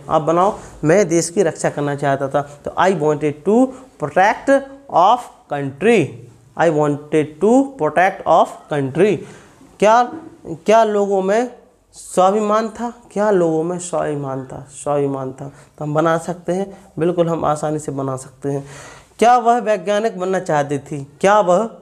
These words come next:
वैज्ञानिक बनना चाहती थी? क्या वह वैज्ञानिक बनना चाहती थी? तो बनाएंगे, did she want to be, did she want to be scientist? क्या बनाएंगे? Did she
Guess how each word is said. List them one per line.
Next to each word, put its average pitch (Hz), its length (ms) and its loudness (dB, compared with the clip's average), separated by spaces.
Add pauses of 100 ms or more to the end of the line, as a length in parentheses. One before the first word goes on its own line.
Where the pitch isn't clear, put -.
वैज्ञानिक 165 640 -2 (100)
बनना 151 300 0
चाहती 139 360 0
थी? 131 80 -6
क्या 175 260 4
वह 170 180 -2
वैज्ञानिक 165 520 0
बनना 147 240 0
चाहती 135 380 0
थी? 143 80 0
तो - 360 -6
बनाएंगे, 196 500 2 (720)
did 170 320 2
she 226 360 0 (320)
want 175 320 2
to 160 240 -2
be, 240 100 4 (1200)
did 185 140 2
she 202 240 -4
want 160 200 0
to 160 140 -2
be 202 100 -4
scientist? 139 500 -4
क्या 165 180 -4
बनाएंगे? 170 340 0 (340)
Did 170 340 0
she 202 300 -2